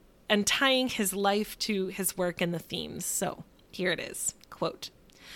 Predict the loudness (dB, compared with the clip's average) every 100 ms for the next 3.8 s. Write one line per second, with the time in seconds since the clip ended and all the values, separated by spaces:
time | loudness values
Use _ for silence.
0 | -16 -18 -12 -2 -2 0 0 2 4 4
1 | 2 2 2 2 4 2 2 2 2 2
2 | 0 -2 0 0 0 0 -2 -2 -2 -2
3 | -4 -4 -8 -8 -8 -6 -6